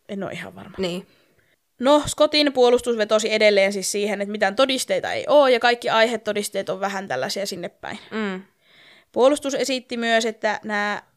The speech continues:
Speaker 1: vauvan ruumiin jäännökset olivat siis, se oli täysiaikaisen vauvan jäännökset. Ja teor-, on teorisoitu, että kuka ikinä Lacyn vei, piti häntä synnytykseen asti ja heitti sitten molemmat ruumiit Lahteen.
Speaker 2: Mm.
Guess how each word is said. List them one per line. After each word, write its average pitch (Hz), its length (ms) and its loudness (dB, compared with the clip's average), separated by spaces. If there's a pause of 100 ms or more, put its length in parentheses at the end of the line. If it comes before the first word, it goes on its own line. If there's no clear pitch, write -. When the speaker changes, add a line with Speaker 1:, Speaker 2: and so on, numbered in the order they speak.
(560)
Speaker 1:
vauvan 226 400 2
ruumiin 208 340 -4
jäännökset 214 640 -2 (180)
olivat 202 340 -2
siis, - 360 -8
se - 100 -8
oli 196 120 -4
täysiaikaisen 196 920 0
vauvan 190 380 -2
jäännökset. 262 640 -6 (800)
Ja 214 200 4
teor-, 247 340 4
on 233 160 0
teorisoitu, 233 600 2
että 202 220 -6
kuka 220 220 -2
ikinä 208 480 -4
Lacyn 202 440 -4 (120)
vei, 233 480 -2
piti 240 200 -4
häntä 226 220 -2
synnytykseen 220 580 -4
asti 196 240 -6
ja 185 60 -4
heitti 196 280 -6
sitten 202 180 -8
molemmat 196 340 -2
ruumiit 120 340 -8
Lahteen. - 360 -14 (140)
Speaker 2:
Mm. 180 280 -6